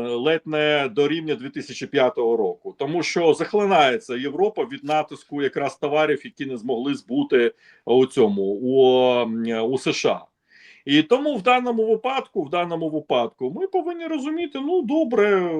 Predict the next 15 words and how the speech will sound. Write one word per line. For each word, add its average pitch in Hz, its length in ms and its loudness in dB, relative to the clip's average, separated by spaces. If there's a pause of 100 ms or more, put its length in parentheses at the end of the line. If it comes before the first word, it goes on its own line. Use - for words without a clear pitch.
(160)
добре, 165 380 4
нехай 160 400 0
тепер 147 280 2
європейці 135 600 2
зараз, 127 300 0
якщо 135 180 -4
європейці 151 500 2
підключаться 127 640 -6
все 117 160 -6
ж - 100 -12
таки 123 200 -12
до 117 120 -2
тарифів 123 520 0 (400)
цього, 208 340 6
тоді 165 600 0